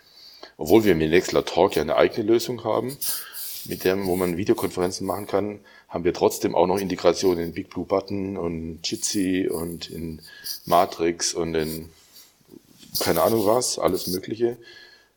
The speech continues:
Ähm, und das Ganze gilt bei Mail, bei Groupware, Office-Dokumenten, bei, in allen möglichen Bereichen. Also ich glaube einfach daran, dass wir alle viel mehr zusammenarbeiten sollten,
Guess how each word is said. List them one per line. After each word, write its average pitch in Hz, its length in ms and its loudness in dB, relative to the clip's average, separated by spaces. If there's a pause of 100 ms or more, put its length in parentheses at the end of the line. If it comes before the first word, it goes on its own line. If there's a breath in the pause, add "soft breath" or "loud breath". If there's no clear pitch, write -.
(140)
Ähm, 92 240 0
und 98 80 0
das 87 120 -4
Ganze 87 260 -2
gilt 87 260 -4
bei 78 260 2 (140)
Mail, 90 400 4
bei 71 140 -8
Groupware, 90 840 0
Office-Dokumenten, 87 1120 -6
bei, 76 300 2 (340 loud breath)
in - 140 -6
allen 92 200 6
möglichen 82 360 0
Bereichen. - 440 -4
Also - 140 -16
ich - 80 -16
glaube 95 300 6
einfach 85 220 0
daran, 85 420 -2 (500 soft breath)
dass - 300 0
wir 85 140 2
alle 82 320 4
viel - 360 -4
mehr 85 160 0
zusammenarbeiten 76 800 0
sollten, 82 560 -6